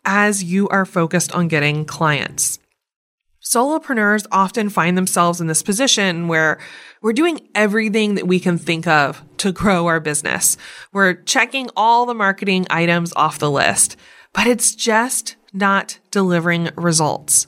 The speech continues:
It's not bringing in the clients that we need. So when I get an email from somebody that sounds like this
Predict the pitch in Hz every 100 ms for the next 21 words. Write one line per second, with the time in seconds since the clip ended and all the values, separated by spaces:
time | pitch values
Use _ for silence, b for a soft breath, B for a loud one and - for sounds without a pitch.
0 | _ 185 180 190 185 185 196 196 185 170
1 | 160 156 151 160 156 151 151 - - 156
2 | 98 - - b b b b b b b
3 | b - 240 233 220 - _ _ - 220
4 | 233 214 254 349 339 - 240 269 220 175
5 | 165 165 170 185 175 185 180 165 160 143
6 | - 185 175 165 156 233 220 175 -